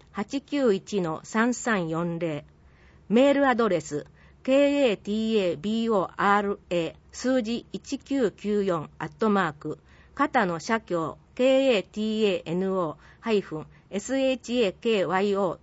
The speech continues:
ドットシーオーエム、コミュニティ支援のすすめ増補版、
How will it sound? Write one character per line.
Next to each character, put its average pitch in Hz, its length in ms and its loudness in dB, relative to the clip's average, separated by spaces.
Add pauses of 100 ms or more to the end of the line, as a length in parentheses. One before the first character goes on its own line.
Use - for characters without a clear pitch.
ド 175 120 -4
ッ 170 40 -20 (100)
ト 190 100 -2
シ 190 340 -6
ー 180 100 -2
オ 175 200 -2
ー 170 60 -4
エ 160 40 -4
ム、 147 160 -8 (560)
コ 214 80 2
ミ 240 80 6
ュ - 20 6
ニ 285 200 2
テ - 100 -6
ィ 269 140 0
支 262 220 -2
援 233 200 6
の 170 100 -2
す 147 140 -8
す - 180 -6
め 170 260 -2
増 214 300 6
補 233 160 0
版、 190 320 0